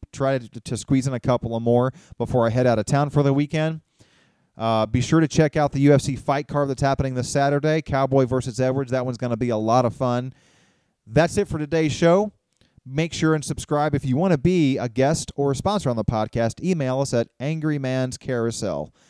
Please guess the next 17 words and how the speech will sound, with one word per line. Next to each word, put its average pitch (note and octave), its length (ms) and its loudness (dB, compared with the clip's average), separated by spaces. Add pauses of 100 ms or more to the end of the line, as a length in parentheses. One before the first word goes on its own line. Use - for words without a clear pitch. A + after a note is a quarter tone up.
(340)
at A#2+ 160 -4
gmail A2+ 460 -2
dot G#2+ 220 -2
com. F#2+ 380 -4 (180)
Also, C#3 320 4
we'd B2+ 140 -2
love C3 200 2
to C3+ 80 -2
hear C3+ 200 0
from C#3+ 120 -10
you C#3+ 100 -4
guys C#3+ 360 2
on A2 160 -2
Twitter D3+ 420 0
or A#2 160 -2
on A2 60 -4
Instagram. C#3 680 -4